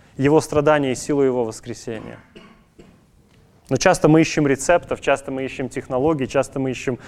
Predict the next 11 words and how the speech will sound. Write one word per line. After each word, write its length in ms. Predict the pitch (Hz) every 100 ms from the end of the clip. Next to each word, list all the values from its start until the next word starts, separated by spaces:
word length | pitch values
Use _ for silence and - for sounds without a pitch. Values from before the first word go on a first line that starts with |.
| -
способов, 760 | - - 151 160 147 120 107 - _ - - - - - - - - - _ _ _ _ _ _ _ _ _ _ _ _ _ _ _ _ -
которые 260 | - 120 120
на 80 | 107
самом 240 | 117 110
деле 200 | 104 104
не 100 | 107
нужны. 340 | 110 107 143 104 _ _ _ _ _ _ _ _ _ _ _ _ _ - - _ _ _ - - -
Одно 180 | 151 254
простое 320 | 147 - 143
практическое 640 | - - 131 - - 131 - - -
применение. 560 | 135 135 127 127 135